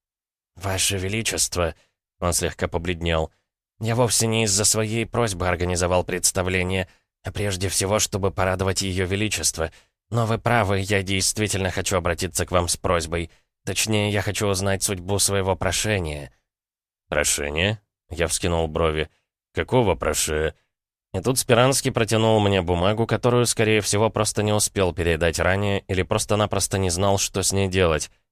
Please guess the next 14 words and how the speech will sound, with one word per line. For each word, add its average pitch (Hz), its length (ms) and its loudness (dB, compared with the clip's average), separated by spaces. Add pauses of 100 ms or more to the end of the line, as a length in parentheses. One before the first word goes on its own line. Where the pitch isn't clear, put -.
(160)
Но 98 140 2
раз 117 180 4
притащил 117 500 2
сюда, 113 300 2
значит, 113 340 0
был 107 140 2
уверен, 110 320 2
что 110 220 0
она 104 120 2
может 101 300 0
понадобиться, 98 680 0 (240)
или 92 180 -2
предполагал 95 640 2
это. 71 300 0